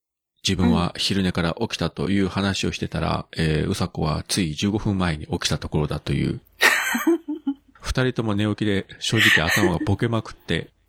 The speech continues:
Speaker 1: そのボケまくってるところにですね、もっと頭がどうかなりそうなような作品を今回取り上げて話すという。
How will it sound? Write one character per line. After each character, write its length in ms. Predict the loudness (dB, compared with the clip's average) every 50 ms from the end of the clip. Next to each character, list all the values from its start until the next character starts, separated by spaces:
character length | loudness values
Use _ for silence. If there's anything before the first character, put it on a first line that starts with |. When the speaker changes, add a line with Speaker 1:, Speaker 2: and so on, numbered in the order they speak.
| _ _ _ _ _ _ _
Speaker 1:
そ 160 | -4 -2 -2
の 100 | -2 0
ボ 140 | 0 0 0
ケ 100 | 2 0
ま 160 | 0 0 0
く 100 | 0 -2
っ 40 | -2
て 160 | 0 -2 -2
る 80 | -2
と 120 | -2 -4 -4
こ 140 | -2 0 0
ろ 60 | 0
に 60 | 0
で 100 | -2 -4
す 120 | -4 -2
ね、 140 | -2 0 0
も 140 | 2 2 0
っ 80 | 0 0
と 160 | -2 -2 -2
頭 320 | 0 -2 -2 -2 0 0
が 100 | 0 0
ど 140 | 0 0 0
う 40 | 0
か 120 | 0 0
な 120 | 0 0 0
り 100 | -2 -2
そ 200 | -2 -2 -2 0
う 20 |
な 280 | 0 0 -2 -2 -2 -2
よ 180 | 0 0 0 2
う 40 |
な 120 | 2 2 2
作 320 | 4 4 2 2 0 0
品 200 | 0 0 2 2
を 60 | 0
今 220 | 0 -2 -4 -4 -2
回 200 | -2 -2 -2 -2
取 240 | -2 0 0 2 2
り 40 |
上 80 | 2 2
げ 120 | 0 0
て 100 | -2 -2
話 300 | -4 -2 -2 0 0 -2
す 60 | -2 -2
と 80 | -2 -2
い 240 | 0 0 0 0
う。 120 | 0 -2